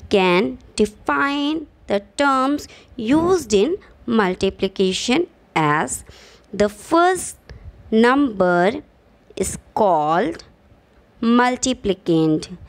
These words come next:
Multiplicand means a quantity which is to be multiplied by another number. As you can see, this number is multiplied by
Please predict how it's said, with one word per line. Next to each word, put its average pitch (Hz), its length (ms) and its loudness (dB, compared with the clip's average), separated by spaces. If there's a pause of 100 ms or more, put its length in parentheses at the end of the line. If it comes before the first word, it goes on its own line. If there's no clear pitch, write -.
(260)
Multiplicand 226 1000 0
means 311 340 2 (280)
a 180 120 -2 (160)
quantity 285 920 -2 (460)
which 330 400 0 (100)
is 190 440 2
to 180 260 2
be 233 280 0
multiplied 226 1400 -2
by 180 440 -2 (120)
another 165 500 -2 (460)
number. 196 840 0 (260)
As 185 280 0
you 202 140 0
can 226 300 0
see, 381 260 0 (520)
this 202 320 0
number 196 580 2 (400)
is 185 220 -2
multiplied 190 880 0
by 233 260 0